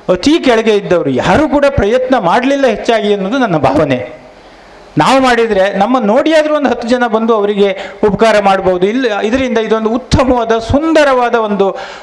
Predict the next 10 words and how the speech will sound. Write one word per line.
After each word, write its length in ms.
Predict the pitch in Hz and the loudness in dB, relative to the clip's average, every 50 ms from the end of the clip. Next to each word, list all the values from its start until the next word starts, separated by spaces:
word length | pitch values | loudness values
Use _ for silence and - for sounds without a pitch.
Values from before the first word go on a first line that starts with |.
| - - | -10 -2
ಒಂದು 480 | 196 208 214 214 214 202 202 196 196 190 - - - - - - - - - - | 0 0 0 0 0 2 2 2 0 -2 -4 -8 -14 -14 -18 -20 -20 -16 -6 -2
ಕೊರಗ 300 | - 196 226 269 285 294 | 0 2 2 2 2 2
ಸಮುದಾಯ 500 | 254 - 226 226 220 202 214 196 196 190 | 2 0 0 -2 0 0 0 2 2 0
ಮುಂದೆ 260 | 190 214 254 311 311 | 0 0 0 0 2
ಬರಬೇಕು 440 | 285 262 247 233 226 214 220 226 214 | 2 0 2 2 0 0 0 0 0
ಅನ್ನೋ 180 | 196 196 202 | 0 0 0
ಒಂದು 160 | 196 190 196 | 0 0 0
ಆಶೆ 420 | 180 190 220 240 233 - 240 220 202 | 2 2 2 2 2 2 0 0 2
ಇದೆ. 120 | 180 190 | 2 0
ಅದಕ್ಕೋಸ್ಕರ 540 | 190 190 - 190 247 226 - - - 185 156 | 0 0 0 0 0 0 0 0 0 2 2